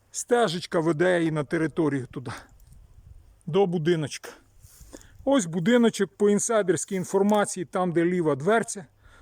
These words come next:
на правій замок, на лівій дверці є приміщення, туди заводять невеличкі групи нелегалів,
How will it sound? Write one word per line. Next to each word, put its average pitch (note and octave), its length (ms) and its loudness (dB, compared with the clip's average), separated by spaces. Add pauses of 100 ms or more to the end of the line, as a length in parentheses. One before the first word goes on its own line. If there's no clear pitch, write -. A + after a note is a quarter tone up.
(120)
на F3+ 160 0
правій F3 380 2
замок, E3+ 560 -2 (460)
на F#3+ 180 2
лівій G3+ 320 2
дверці D#3 520 0 (1200)
є F#3 220 4
приміщення, G3 800 0
туди F3+ 240 0
заводять E3+ 500 2
невеличкі F3+ 560 0
групи D#3 400 -2 (200)
нелегалів, F#3 600 2